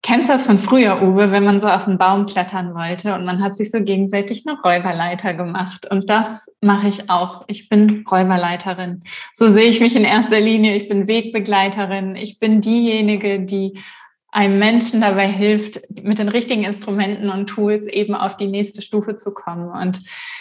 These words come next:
das ist für mich eine ganz große Ehre, weil es sehr spannend ist, weil ich Menschen mit jedem Hintergrund und mit jedem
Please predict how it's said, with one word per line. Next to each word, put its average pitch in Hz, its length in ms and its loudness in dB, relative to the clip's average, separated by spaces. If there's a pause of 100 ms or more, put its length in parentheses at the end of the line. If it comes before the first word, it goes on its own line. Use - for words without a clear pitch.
(340)
das 202 140 2
ist 202 340 -2
für 220 80 4
mich 254 180 6
eine 233 80 4
ganz 208 200 2
große 202 260 -2
Ehre, 220 380 -2
weil 196 120 0
es 196 140 -6
sehr 185 180 -2
spannend 170 500 -6
ist, 175 360 -12
weil 185 160 2
ich 185 100 0
Menschen 196 880 4
mit 196 300 2 (220)
jedem 208 680 4
Hintergrund 196 1000 0
und 190 220 -8
mit 185 200 -6
jedem 196 880 0